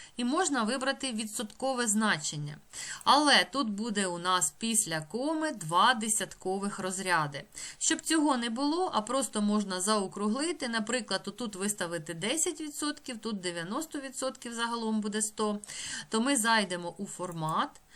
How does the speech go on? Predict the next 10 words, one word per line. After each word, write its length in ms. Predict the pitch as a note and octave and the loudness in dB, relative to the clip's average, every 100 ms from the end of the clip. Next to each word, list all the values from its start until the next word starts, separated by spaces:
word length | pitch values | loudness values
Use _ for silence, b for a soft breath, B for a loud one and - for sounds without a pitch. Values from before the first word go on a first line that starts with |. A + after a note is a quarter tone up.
| B B B | B B B
оберемо 840 | G#3+ G#3+ C4 C#4+ C4+ B3+ A3 D#3 - | 2 4 4 4 2 2 0 0 -4
число 840 | - - - - F#3 F3 E3 G3+ D4 - | -2 0 0 -2 -4 -4 -2 -2 -4 -8
і 180 | - C#4 G#3+ | -6 -6 -6
трошки 380 | - G#3+ A3 - | -2 0 0 -2
на 140 | G3 G#3+ | 0 2
низ 260 | G#3 F#3+ | 2 0
спустимося, 760 | - C4 D4+ D#4+ D4 D4+ D4+ C#4 | -2 -4 -6 -2 -2 0 0 -2
власний 800 | - E3 F3+ F3 A#3+ C4+ C4 C4+ | -6 -8 2 6 6 4 0 -4
числовий 680 | C4 G#3 - F#3+ F3 F#3 A3+ | -4 -2 -2 -2 -4 -4 -4
формат. 580 | G#3+ G3 F#3+ F#3 E3+ | -4 -6 -4 0 0